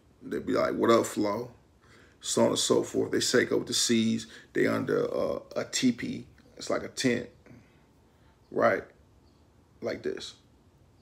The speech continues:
It's a tent. They stay to themselves. Very, very cool people, man.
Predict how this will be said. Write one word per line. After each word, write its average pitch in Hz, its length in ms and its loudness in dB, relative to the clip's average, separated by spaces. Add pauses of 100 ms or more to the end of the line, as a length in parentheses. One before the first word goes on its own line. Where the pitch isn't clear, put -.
(840)
It's 117 120 -6
a 127 80 -10
tent. - 420 0 (680)
They 123 140 2
stay 117 240 8
to 113 60 4
themselves. 113 760 0 (640)
Very, 113 380 4
very 110 260 0
cool 52 300 0
people, - 340 -4
man. 60 440 -10